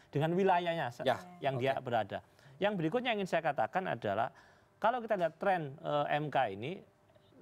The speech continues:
Speaker 1: dari dua ribu empat, dua ribu sembilan, dua ribu empat belas tadi kan semakin menurun yang
Speaker 2: Mhm,
Speaker 1: dikabulkan
Speaker 2: mhm,
Speaker 1: ini.
Speaker 2: mhm.
Speaker 1: Berarti tidak mudah sebenarnya untuk kemudian membuktikan adanya ke-,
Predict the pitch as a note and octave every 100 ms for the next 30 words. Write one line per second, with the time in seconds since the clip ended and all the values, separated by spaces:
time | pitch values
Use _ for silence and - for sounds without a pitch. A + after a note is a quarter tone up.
0 | - - C#3 C3+ C3 A#2 B2+ B2+ D#3+ E3
1 | C3+ A#2 A#2 C#3 A#2+ A#2 A#2+ A2+ A#2 C#3+
2 | B3+ - G#3+ G#3 G#3 G3+ C3+ C#3 D#3 D3
3 | B2 A#2+ C3 A2+ G2 C#3+ C3+ B2 - C3+
4 | B2 F3+ B3 D3+ D3 G#3 - C3 A#2+ -
5 | A#2 A#2 C3+ E3 C#3+ D#3+ D3 B2+ D3 E3+
6 | B2+ - B2 - E3 C#3 A#2 G#2+ C3 D#3
7 | - - _ _ _ C3